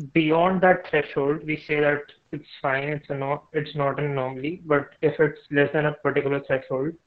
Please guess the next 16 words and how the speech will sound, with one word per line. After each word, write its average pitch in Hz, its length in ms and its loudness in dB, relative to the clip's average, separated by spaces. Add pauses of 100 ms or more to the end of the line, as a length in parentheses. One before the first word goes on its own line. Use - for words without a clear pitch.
(600)
we 131 200 -2
say 135 340 2
that's 131 320 -2
an 135 100 -4
anomaly. 127 500 -8 (520)
And 139 140 0
the 139 40 2
distribution 165 720 2
we 170 100 4
use 151 240 0
for 151 100 2
this 147 200 2
is 147 80 -6
normally 139 440 -2
divergent 131 560 0
distribution. 131 680 -8